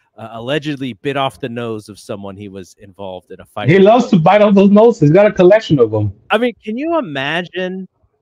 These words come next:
Speaker 1: being in a bar and this dude who,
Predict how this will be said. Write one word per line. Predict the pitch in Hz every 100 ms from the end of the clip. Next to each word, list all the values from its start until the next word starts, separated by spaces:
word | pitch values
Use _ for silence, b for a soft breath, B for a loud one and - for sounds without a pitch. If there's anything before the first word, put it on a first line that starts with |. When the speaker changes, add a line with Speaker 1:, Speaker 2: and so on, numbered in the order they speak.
| _ _ _ _ -
Speaker 1:
being | 151 214 226
in |
a | 214
bar | 165 127 113 92 82 87 _ _
and | 127 120
this | 135 - _ _
dude | 151 175 127 110
who, | 135 131 120